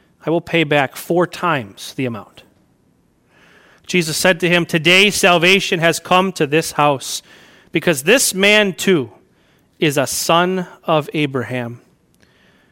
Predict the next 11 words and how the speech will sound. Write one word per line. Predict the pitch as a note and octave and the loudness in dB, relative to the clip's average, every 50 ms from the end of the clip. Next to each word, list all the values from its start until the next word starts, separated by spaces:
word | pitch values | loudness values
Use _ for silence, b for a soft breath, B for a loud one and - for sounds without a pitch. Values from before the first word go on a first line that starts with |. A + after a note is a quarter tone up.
| _ _ _ | _ _ _
For | _ - D3+ | _ -10 -8
the | C#3 C#3 | -8 -6
Son | - - - G3 G3+ | -4 -2 0 0 0
of | G#3 F3+ E3 | 0 -2 0
Man | D#3+ E3 D#3+ E3 E3+ F3 | 0 2 2 2 2 0
came | E3+ - - E3+ E3+ E3 | -2 -2 -2 -2 0 -2
to | D#3 - C3+ | -2 -6 -8
seek | - - - - F3+ F#3+ G#3 G3+ - - - - _ | -8 -6 -2 0 0 0 0 -2 -6 -18 -20 -14 _
and | - C#3 B2 - | -10 -10 -10 -10
to | - | -14
save | A#2 - - - D#3+ D3 C3+ B2+ A2+ G#2+ G#2+ - - | -14 -10 -4 -2 0 0 0 -2 -4 -6 -12 -16 -20